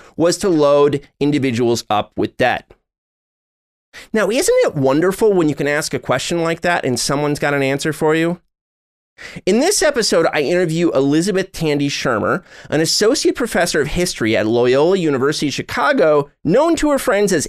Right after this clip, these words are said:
Ellie, about her recent book, Indentured Students, How Government Guaranteed Loans Left a Generation Drowning in College Debt. Shermer's story, like any good historian's, goes back to the nineteenth century.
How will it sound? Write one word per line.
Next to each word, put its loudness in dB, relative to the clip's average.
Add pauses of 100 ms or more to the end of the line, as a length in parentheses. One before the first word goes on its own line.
(120)
Ellie, 0 (320)
about 0
her 0
recent 0
book, 0 (300)
Indentured 0
Students, -2 (320)
How 0
Government 0
Guaranteed 0
Loans 0
Left -2
a -2
Generation 0
Drowning -2
in -2
College -2
Debt. -4 (1400)
Shermer's 2
story, 2 (340)
like 0
any 2
good 2
historian's, 0
goes 0
back -2
to -4
the 0
nineteenth 0
century. -2